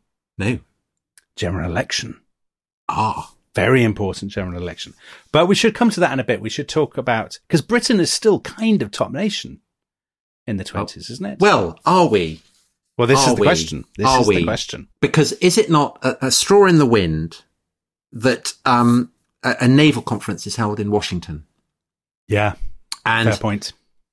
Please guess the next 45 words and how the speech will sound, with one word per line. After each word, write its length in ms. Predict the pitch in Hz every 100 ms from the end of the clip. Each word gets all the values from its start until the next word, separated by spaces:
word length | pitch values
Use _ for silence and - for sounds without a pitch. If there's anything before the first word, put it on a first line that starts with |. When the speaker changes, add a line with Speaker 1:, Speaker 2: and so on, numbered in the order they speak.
| 143
Speaker 2:
i-, 80 | -
it's 240 | 139 202
the 60 | -
first 400 | 175 165 156 - -
attempt 420 | - - 151 123 -
at 80 |
arms 280 | 123 113 104
control, 480 | - 98 101 87 82 _ _ _ -
an 80 | 113
arms 180 | 104 -
control 280 | 98 98 90
treaty. 440 | 87 87 - 85 _ _ _ _ _ _ -
And 120 | 123
Speaker 1:
Well, 260 | 165 165 156
Speaker 2:
it's 120 | 139
Speaker 1:
it's, 80 | -
yeah, 160 | 131
it's, 180 | 113 - -
it's, 180 | 147 - -
it's, 260 | - - -
it's 320 | 117 - -
one 160 | 110 101
of 60 | 90
the 60 |
Speaker 2:
But 80 | 160
is 100 | 208
Speaker 1:
first, 140 | 262 247
Speaker 2:
this 80 |
in 40 | 220
the 60 |
Speaker 1:
definitely. 140 | - 185
Speaker 2:
context 280 | 165 147 131
of 60 |
the, 140 | 120 139
of 140 | -
the 280 | 135 120 113
kind 160 | - 113
of 80 |
the 80 | 98
dreadnoughts 520 | - 104 101 98 -
and 60 | 107
everything 280 | 95 92 92
in 60 |
the 80 | 95
arms, 260 | 98 90